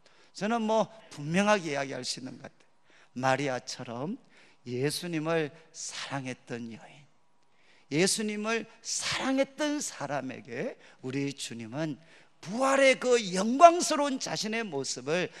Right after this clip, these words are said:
나타내 보여주십니다. 그런데 계속되는 말씀 십구 절을 보면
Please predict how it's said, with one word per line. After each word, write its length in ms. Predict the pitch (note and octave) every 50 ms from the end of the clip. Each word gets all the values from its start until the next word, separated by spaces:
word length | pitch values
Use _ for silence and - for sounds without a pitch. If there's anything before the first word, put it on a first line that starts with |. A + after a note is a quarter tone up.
| - - -
나타내 560 | - C3 C3+ C#3+ - - - C#3 B2 B2 B2 A#2+
보여주십니다. 1080 | - - A2+ A#2 A#2 A2+ A#2+ B2 A#2+ - - - - - - C3 - - - - - - - _ _ - - - - -
그런데 340 | - A3+ A#3 A3+ A#3 A#3+
계속되는 640 | - - G3+ A3 G#3+ B3 A3+ - - A3 G#3+ A#3 A3+
말씀 600 | A3+ A3 G#3 A3+ G#3+ - - G#3+ A#3+ C#4 C#4 A3
십구 460 | - - - B3+ - - - G#3+ G#3+
절을 320 | F#3+ C#4 C#4 C4+ G3 G3
보면 520 | - D#3+ C#3+ B2 C3+ B2+ A2+ D3+ A3+ B3